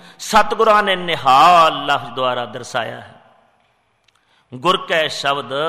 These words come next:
ਹਰ ਨਦਰ ਨਿਹਾਲੇ, ਗਿਆਨ ਅੰਜਨ ਪਾਏ ਗੁਰ ਸ਼ਬਦੀ, ਨਦਰੀ ਨਦਰ ਮਿਲਾਏਂਦਾ। ਗੁਰ ਤੁਠੈ ਨਾਮ ਦ੍ਰਿੜਾਇਆ, ਹਮ ਕੀਏ ਸ਼ਬਦ ਨਿਹਾਲ,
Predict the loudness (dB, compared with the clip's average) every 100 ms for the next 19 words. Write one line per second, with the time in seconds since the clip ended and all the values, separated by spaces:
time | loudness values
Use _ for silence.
0 | -6 -10 -20 -20 _ 0 0 2 0 2
1 | 2 2 -2 -2 -6 -8 -14 -18 -20 -20
2 | -20 _ _ _ _ _ _ -20 -2 4
3 | 6 4 2 -2 -2 0 -4 -2 0 0
4 | 0 -4 -8 -6 -4 -6 -8 -8 -6 -6
5 | -8 -18 _ _ -10 0 2 2 0 -2
6 | -2 -2 0 -2 -4 -2 0 0 -4 -10
7 | -16 -18 -20 -20 _ _ _ _ _ _
8 | _ _ _ _ _ -6 -2 -2 -4 -8
9 | -6 -2 0 0 0 2 2 0 -4 -2
10 | 0 2 0 2 2 0 -4 -14 -20 -20
11 | -20 _ 2 2 2 -6 -2 0 0 -4
12 | -2 -2 0 -4 -4 -2 2 4 4 0